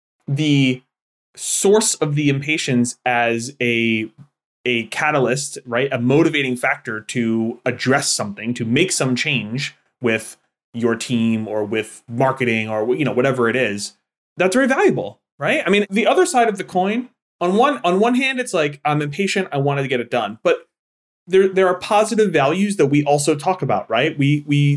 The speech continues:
describe people as ambitious or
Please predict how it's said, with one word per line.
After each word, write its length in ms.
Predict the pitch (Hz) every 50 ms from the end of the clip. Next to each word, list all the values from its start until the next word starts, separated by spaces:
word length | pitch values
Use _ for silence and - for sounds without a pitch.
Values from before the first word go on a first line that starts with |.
| 143 -
describe 380 | - 147 143 - 160 156 151 147
people 280 | 165 151 143 151 143 135
as 440 | 135 135 135 135 135 139 - - _ _ _ _ _ _ _ _ _ _ _ _ _ _ _ -
ambitious 640 | 147 143 143 170 160 - - 98 - - - - - _ _
or 500 | - 131 127 127 127 127 127 127 123 -